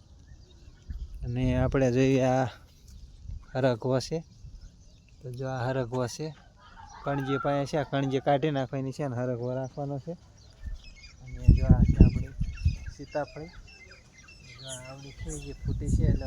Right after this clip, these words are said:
બહુ વધતી નથી, પણ વણ લગભગ થઈ જશે મોટી. તો આવી રીત છે આપણી વાડીમાં. અને વણ જે રોપડા લાવવાના છે ઘણા, અ, આંબાના પાંચ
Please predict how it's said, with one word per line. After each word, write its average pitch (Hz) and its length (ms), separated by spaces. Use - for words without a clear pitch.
બહુ - 180
વધતી - 280
નથી, - 300
પણ - 140
વણ - 260
લગભગ - 480
થઈ 156 120
જશે - 260
મોટી. 143 360
તો 131 240
આવી 135 280
રીત 139 180
છે - 140
આપણી 151 280
વાડીમાં. 151 460
અને - 140
વણ 139 280
જે 143 220
રોપડા 147 340
લાવવાના 151 420
છે - 160
ઘણા, - 360
અ, 131 80
આંબાના 143 880
પાંચ 151 220